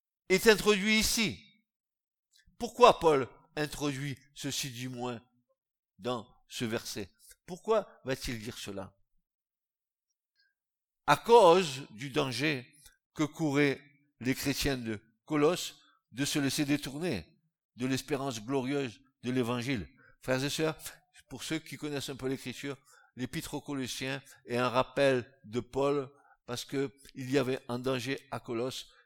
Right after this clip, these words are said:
c'est que le Col-, les Colossiens, ils avaient introduit le culte des anges. Tu adores pas un ange.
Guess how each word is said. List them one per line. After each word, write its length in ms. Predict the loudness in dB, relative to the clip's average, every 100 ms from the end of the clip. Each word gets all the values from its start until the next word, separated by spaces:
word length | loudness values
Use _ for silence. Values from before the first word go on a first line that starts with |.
| -12
c'est 160 | -12
que 120 | -6
le 120 | -4 -4
Col-, 320 | -6 -10 -8
les 100 | -10
Colossiens, 580 | -8 -6 -6 -6 -8 -8 -10 _ _
ils 180 | -6 -4
avaient 300 | -2 -4 -6
introduit 720 | -8 -8 -8 -10 -8 -8 -8 -10 _
le 140 | -14 -14
culte 380 | -10 -10 -8 -8
des 260 | -6 -4
anges. 380 | -6 -8 -16 -20 _ _ _ _ _ _ _ _ _ _ _ _ _ _ _ _ _ _ _ _ _ _ _ _ _ _ _ _ _ _ _ _ _ _ _ _ _ _ _ _
Tu 140 | 0 2
adores 320 | 4 2 -4
pas 200 | -4 -4
un 120 | -6
ange. 460 | -10 -12 -14 -18